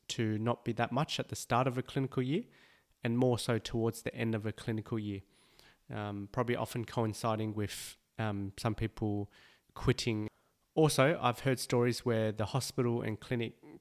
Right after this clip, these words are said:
cancels on you last minute, which is very frustrating if you had set aside time to do that particular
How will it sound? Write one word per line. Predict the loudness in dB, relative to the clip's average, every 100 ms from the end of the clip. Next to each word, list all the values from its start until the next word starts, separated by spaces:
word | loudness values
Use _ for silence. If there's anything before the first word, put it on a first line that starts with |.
| _ -8
cancels | 4 4 4 2 0
on | 0 -2
you | 0
last | 0 0 0
minute, | 0 -2 -6 -20 _ -20 -20 -6
which | -2 0 0
is | 4
very | 6 6
frustrating | 4 0 0 0 0 -2
if | -4 -4
you | -4
had | 0 -2 -2
set | 2 2
aside | 2 0 -2 -2
time | -6 -2 0 -2
to | -4 -6
do | -2 -2
that | -2 -4
particular | -8 -8 -6 -4 -2